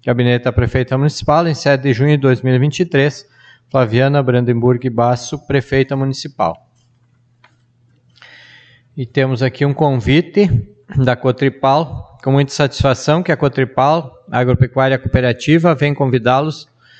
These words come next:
para os atos de inauguração da farmácia Cotripal Pejuçara, localizada na Rua José Bergoli, número treze quarenta e seis, centro de Pejuçara,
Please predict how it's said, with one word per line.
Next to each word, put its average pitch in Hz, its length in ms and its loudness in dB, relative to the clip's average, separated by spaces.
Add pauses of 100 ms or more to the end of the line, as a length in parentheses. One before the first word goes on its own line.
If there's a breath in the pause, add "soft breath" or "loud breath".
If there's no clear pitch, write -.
(380 loud breath)
para 135 300 2
os 135 240 -2
atos 143 380 0
de 143 60 0
inauguração 135 680 0
da 151 120 0
farmácia 131 680 -2
Cotripal 131 560 -2
Pejuçara, 135 800 -2 (160)
localizada 135 920 0
na 117 160 0
Rua 131 200 2
José 117 300 -2
Bergoli, 156 600 0 (540 loud breath)
número 131 280 2
treze 143 420 0
quarenta 139 400 0
e 123 80 0
seis, 151 380 0
centro 147 420 -2
de 135 60 -8
Pejuçara, 127 600 0